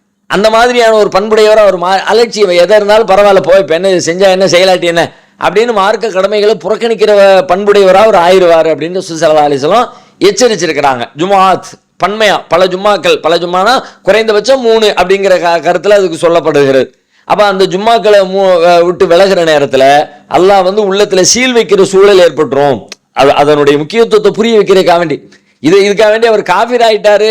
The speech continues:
இஸ்லாத்தை விட்டு வெளியே போயிட்டாரு அப்படின்னு நாம புரிந்து கொள்ளக்கூடாது. இவர் எந்த நிலைக்கு போயிருவாருன்னா அலட்சியமானவருடைய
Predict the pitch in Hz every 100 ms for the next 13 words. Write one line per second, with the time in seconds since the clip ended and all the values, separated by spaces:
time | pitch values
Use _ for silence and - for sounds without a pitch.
0 | 208 185 208 214 214 202 202 208 196 196
1 | 190 175 226 240 226 196 185 196 196 170
2 | 160 156 120 - _ _ _ - 139 180
3 | 170 185 240 254 226 240 214 220 208 196
4 | 220 254 185 214 220 254 240 226 226 220
5 | 208 208